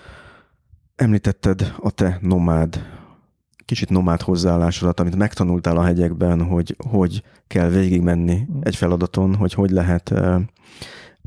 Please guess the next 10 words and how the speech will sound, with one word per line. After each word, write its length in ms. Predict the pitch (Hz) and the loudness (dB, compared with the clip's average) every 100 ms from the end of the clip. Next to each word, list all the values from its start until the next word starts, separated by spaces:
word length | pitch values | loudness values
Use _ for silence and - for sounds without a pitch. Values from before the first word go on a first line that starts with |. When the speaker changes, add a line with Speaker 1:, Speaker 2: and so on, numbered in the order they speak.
| - _ | -20 _
Speaker 1:
tulajdonképpen 520 | 123 92 90 - 87 92 | -2 0 -2 -2 -2 0
csak 200 | 98 - | -2 0
magadat 340 | 90 87 87 | 0 0 0
teheted 320 | 87 85 90 | -2 -2 -2
felelőssé 440 | - 87 87 82 90 | 0 0 0 0 0
azért, 260 | 87 87 | 0 0
hogyha 160 | 92 90 | 0 0
valami 200 | 87 87 | 2 2
nem 160 | 87 87 | 0 -2
sikerül. 480 | 92 90 90 107 | -2 0 2 0